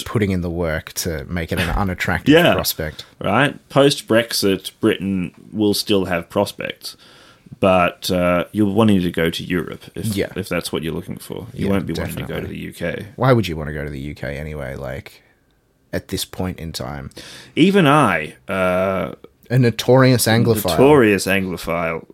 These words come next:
Speaker 2: um, have only doubts about the place.
Speaker 1: Yeah, yeah. Like, yeah, I, I've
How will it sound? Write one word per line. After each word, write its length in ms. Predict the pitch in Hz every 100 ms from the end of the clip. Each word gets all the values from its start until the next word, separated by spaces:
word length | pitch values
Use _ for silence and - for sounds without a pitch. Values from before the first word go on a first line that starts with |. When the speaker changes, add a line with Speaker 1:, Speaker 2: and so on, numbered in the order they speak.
| -
Speaker 2:
um, 500 | 98 92 92 87 - -
have 520 | - 95 95 - -
only 360 | - 98 98 90
doubts 360 | 85 90 - -
about 180 | 73 -
the 60 |
place. 400 | - 71 - - - _ _ _ _ -
Speaker 1:
Yeah, 280 | 120 101 - - _ _ - 120
yeah. 280 | 98 80 82 _ _ _ _ _ _
Like, 220 | 104 131 131
yeah, 400 | 120 147 104 90 -
I, 220 | 95 98 -
I've 460 | 98 95 - -